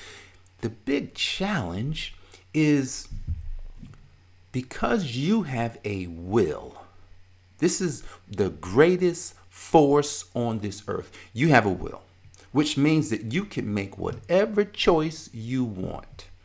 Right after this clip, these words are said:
I made a choice when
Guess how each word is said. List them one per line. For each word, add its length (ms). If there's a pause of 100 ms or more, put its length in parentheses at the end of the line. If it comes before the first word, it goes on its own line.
(840)
I 460
made 420
a 60
choice 720
when 200